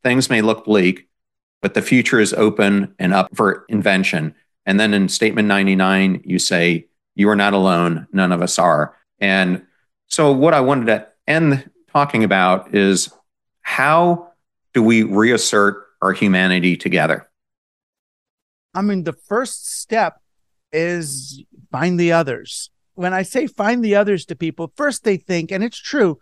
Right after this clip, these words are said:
Speaker 2: find the other people who are looking to connect. Find the others who understand that life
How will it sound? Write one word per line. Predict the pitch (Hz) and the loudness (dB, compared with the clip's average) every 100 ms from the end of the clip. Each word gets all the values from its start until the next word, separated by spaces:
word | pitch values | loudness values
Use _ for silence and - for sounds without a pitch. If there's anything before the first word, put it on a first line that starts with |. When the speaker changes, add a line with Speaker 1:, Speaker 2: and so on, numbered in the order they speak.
| _ _ | _ _
Speaker 2:
find | 254 277 294 | -4 -2 -2
the | 254 | -2
other | 196 208 214 | -2 0 -2
people | - 196 185 | -4 -8 -6
who | 156 | -2
are | 180 165 | 0 0
looking | 156 165 143 | -2 -6 -10
to | 139 | -10
connect. | - 139 110 - - _ _ _ - | -10 -8 -10 -14 -20 _ _ _ -6
Find | 247 262 | -4 -2
the | 247 - | -4 0
others | 190 175 156 139 | 0 0 -2 -4
who | 175 180 | -4 -2
understand | 185 180 165 - 165 151 127 131 | -2 -4 -6 -6 -6 -6 -6 -6
that | 135 | -4
life | 160 170 | 0 0